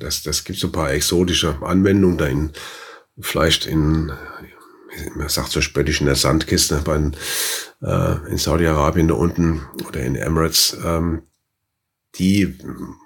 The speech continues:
können sich sowas leisten, die können mit sowas rumspielen, denen gehört sowieso der Luftraum, die Chinesen könnten sowas machen. Aber es ist, das löst keine Mobilitätsprobleme, ne? Das, das löst weder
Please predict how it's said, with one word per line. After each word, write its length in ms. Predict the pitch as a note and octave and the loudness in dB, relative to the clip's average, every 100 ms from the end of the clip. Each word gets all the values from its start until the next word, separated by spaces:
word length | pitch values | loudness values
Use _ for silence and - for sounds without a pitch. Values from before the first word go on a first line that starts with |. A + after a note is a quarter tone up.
| - | -6
können 240 | F2+ F#2 | 0 2
sich 160 | F#2 F2+ | 4 2
sowas 240 | F2 D#2+ | 2 2
leisten, 340 | D#2+ F#2 G#2 G#2+ | 2 4 4 2
die 80 | F#2+ | 2
können 180 | F2+ | 4
mit 120 | F#2+ F2+ | 4 4
sowas 320 | E2+ D2+ - | 2 2 2
rumspielen, 880 | F2+ A#2+ - G2+ G2 F#2 D#2 - - - | 2 2 0 2 2 2 0 -12 -18 -6
denen 160 | D2 F2+ | -2 0
gehört 200 | D#2 - | 0 0
sowieso 360 | F2 D#2+ E2+ | 0 0 0
der 120 | F2+ | 0
Luftraum, 420 | F2 F#2 - E2+ E2 | 2 0 0 0 0
die 100 | D#2 | 0
Chinesen 500 | - D#2 E2+ G2+ - | 2 2 2 0 0
könnten 360 | D#2 F2 F2 | -2 -2 -4
sowas 340 | D#2 D#2 D#2 D2+ | -2 -2 -2 -2
machen. 360 | C#2+ D#2+ D#2+ - - - - - - - - _ - | -2 -2 -6 -6 -4 -4 -4 -6 -8 -14 -20 _ -4
Aber 560 | D#2+ E2 F2 E2 D#2+ - - - | 0 2 2 2 -2 -16 -16 -14
es 240 | - - - | -6 -4 -2
ist, 260 | - - | -2 -2
das 160 | G#2 G2 | -2 2
löst 240 | G2 A#2+ | 2 2
keine 220 | - G#2+ A2+ | 2 0 2
Mobilitätsprobleme, 1160 | A2+ G#2 G#2+ G#2+ A2 D3+ - C#2 C#2 C2 B1+ | 2 2 2 2 0 0 -2 -4 -2 0 0
ne? 220 | C2 G2+ | 0 0
Das, 140 | G2+ - | -2 -4
das 180 | G2+ - | -4 0
löst 380 | A2+ B2 - G#2+ A2+ | 0 0 -4 -8 -4
weder 460 | F#2+ G#2+ A#2 G#2+ F2 | 0 2 4 2 -2